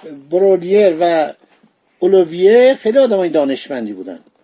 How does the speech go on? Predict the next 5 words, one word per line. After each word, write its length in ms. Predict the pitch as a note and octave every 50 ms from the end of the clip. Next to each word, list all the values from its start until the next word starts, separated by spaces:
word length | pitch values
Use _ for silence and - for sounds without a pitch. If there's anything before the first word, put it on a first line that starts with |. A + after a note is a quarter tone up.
| _ _ _ _ _ _ _ _ _ _ -
کتاب‌های 520 | - F3 E3+ F3 F#3+ F#3 F3 G3 A3+ C4+
زیادی 480 | C4 G#3+ - D3 F#3+ G3+ A3 A3+ A#3+ A#3+
دربارهٔ 520 | G#3+ G#3 F#3 F3 F3 F3+ G#3 G#3 D#3+ F3
حشرات 480 | F#3 F#3+ - F#3 E3 F3 G#3 A#3+ G#3+ F#3+
نوشتن، 680 | G#3 G3 G3 F#3+ - - - F3 F3 E3+ E3 D#3+ D#3+